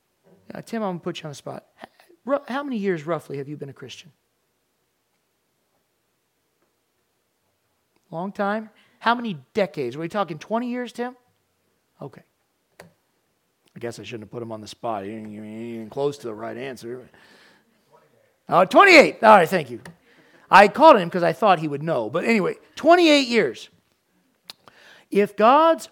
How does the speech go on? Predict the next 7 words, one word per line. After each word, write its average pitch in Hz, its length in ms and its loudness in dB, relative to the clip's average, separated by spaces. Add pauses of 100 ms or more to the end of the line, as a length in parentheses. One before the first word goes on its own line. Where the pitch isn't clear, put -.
purpose 156 580 -8 (1160)
in 175 220 -4
saving 226 840 -4 (320)
Tim 117 480 -8 (560)
from 151 240 -10
eternal 185 460 -4
hell, 139 440 -4